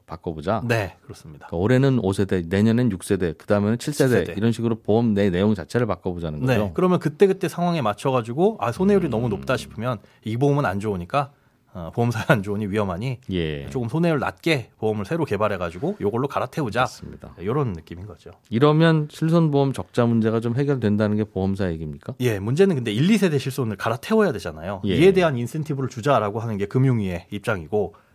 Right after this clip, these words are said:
Speaker 2: 그래서 일 세대, 이 세대 실손보험을 가입하신 분들이
Speaker 1: 예.
Speaker 2: 내년 유월까지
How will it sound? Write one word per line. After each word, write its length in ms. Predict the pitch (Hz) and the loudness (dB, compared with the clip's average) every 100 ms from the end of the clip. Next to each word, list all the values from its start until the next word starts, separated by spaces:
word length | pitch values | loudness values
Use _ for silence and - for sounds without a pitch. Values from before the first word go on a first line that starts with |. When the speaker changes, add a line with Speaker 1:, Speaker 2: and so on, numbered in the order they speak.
| - | -2
Speaker 2:
그래서 400 | 131 127 156 151 | 0 2 0 0
일 140 | 131 | -2
세대, 280 | 147 185 175 | 0 0 2
이 120 | 127 131 | 0 0
세대 220 | 151 147 | 0 0
실손보험을 520 | 151 151 147 131 123 | 0 -2 0 0 -2
가입하신 460 | - 113 - 135 117 | -4 -4 -2 -2 -2
분들이 480 | 107 95 123 98 - | -4 -2 -2 -2 -2
Speaker 1:
예. 300 | 95 80 71 69 | -2 -2 -2 0
Speaker 2:
내년 340 | 143 185 147 | 4 4 2
유월까지 840 | 110 139 185 180 165 151 185 214 | 0 2 2 2 0 2 2 2